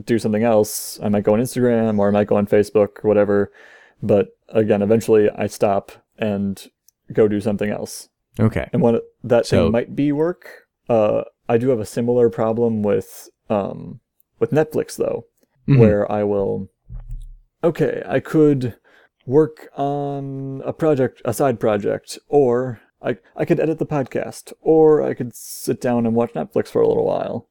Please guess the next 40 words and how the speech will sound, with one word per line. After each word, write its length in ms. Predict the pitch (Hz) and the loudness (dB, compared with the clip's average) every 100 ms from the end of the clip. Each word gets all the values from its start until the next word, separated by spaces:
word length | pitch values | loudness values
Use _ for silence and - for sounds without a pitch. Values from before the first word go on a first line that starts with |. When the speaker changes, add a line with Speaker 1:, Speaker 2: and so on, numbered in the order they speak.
| _ | _
Speaker 2:
And 260 | 123 113 104 | -2 0 0
Speaker 1:
And 120 | 127 | 2
I'd 80 | 113 | 2
Speaker 2:
Netflix 300 | 104 117 - | 2 -2 -2
and 120 | 104 | -2
Hulu 540 | 131 123 101 90 87 - _ - | 0 0 0 0 -4 -12 _ -2
autoplay, 680 | 101 104 101 - 71 80 - _ _ | 0 0 -4 -8 -8 -10 -16 _ _
so 140 | - | -2
there's 240 | 110 107 | 0 0
no 500 | 104 101 95 95 95 - - | 0 0 2 0 -2 -8 -12
Speaker 1:
<laughs> 160 | - - | -8 -2
Speaker 2:
escaping 640 | 160 - - 113 104 107 | 0 0 0 -2 0 -2
that 280 | 101 101 - | 0 -2 -2
from 180 | - 101 | -2 0
sheer 220 | - 101 | 0 -2
Speaker 1:
Yeah, 40 | |
Speaker 2:
boredom. 420 | 90 92 85 82 92 | 2 4 4 0 -2
Speaker 1:
right. 280 | 123 110 113 _ - | 2 2 0 _ -8
There's 300 | 113 117 110 | -2 0 0
just 140 | 110 | -2
more 200 | 113 107 | 0 0
content. 280 | - 107 101 | 0 -2 -2
Speaker 2:
Just 120 | 107 | 0
guilt. 400 | 104 95 90 - - | 0 0 -2 -8 -4
Speaker 1:
Yeah. 220 | 110 104 | -4 -2
Speaker 2:
Just 360 | 98 101 - | -4 -4 -4
guilt. 440 | - 95 90 - - _ _ _ | -2 -2 -2 -6 -14 _ _ _
Speaker 1:
Um, 460 | - 104 107 110 107 _ _ _ _ _ _ | -4 -2 -6 -12 -14 _ _ _ _ _ _
but 100 | - | -2
yeah, 240 | 113 107 107 110 | 2 4 2 2
I, 80 | 110 | 2
I 200 | 107 107 104 _ - | 4 2 -4 _ -12
understand 420 | 131 113 - 120 | -4 -2 0 0
the 60 | 107 | 0
problem 360 | 104 107 101 101 | 2 2 2 -2
from 160 | 104 | 0
that 440 | 101 101 - - - | 0 0 -2 -8 -8
perspective. 600 | 117 - 107 104 104 104 | -6 -2 -2 -2 -2 -2
Speaker 2:
All 100 | 101 | -4
right. 180 | 98 | -4